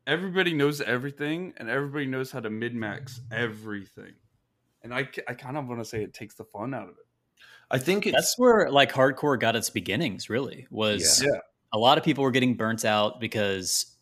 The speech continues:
Speaker 3: around, like, March or, or February of twenty twenty, I suppose.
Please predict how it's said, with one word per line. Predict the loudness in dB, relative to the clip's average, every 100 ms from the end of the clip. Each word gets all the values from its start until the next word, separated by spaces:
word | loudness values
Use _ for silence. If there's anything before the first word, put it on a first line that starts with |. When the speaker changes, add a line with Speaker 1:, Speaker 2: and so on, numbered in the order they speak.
| -8
Speaker 3:
around, | -2 0 0
like, | 0 -4 -6 _
March | -12 -2 0 0 -2 -4 -4
or, | -4 -6 -6
or | -8 -6
February | -4 -4 -2 -4 -2 -2 -4
of | -8
twenty | -12 -8 -6 -6 -6 -8 -14 _
twenty, | -14 -8 -4 -4
I |
suppose. | -4 -6 -6 -4 -6